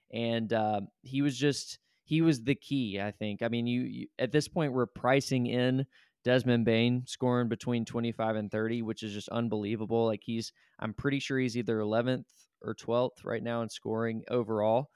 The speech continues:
in the league. And it's just, I mean, what he's doing is unbelievable. It's, it's,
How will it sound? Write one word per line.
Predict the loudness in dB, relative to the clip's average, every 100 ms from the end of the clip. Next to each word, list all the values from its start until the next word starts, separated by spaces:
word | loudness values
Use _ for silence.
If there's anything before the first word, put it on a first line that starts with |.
| _ _ _
in | -8
the | -4
league. | -2 -2 0
And | -2 -4
it's | -6 -10
just, | -8 -8 -10 -8
I | -4
mean, | -2 0 -2
what | 0
he's | -2
doing | 0 0 0
is | -2
unbelievable. | -4 -4 -4 -4 -2 0 -2
It's, | -4 -6
it's, | -6 -6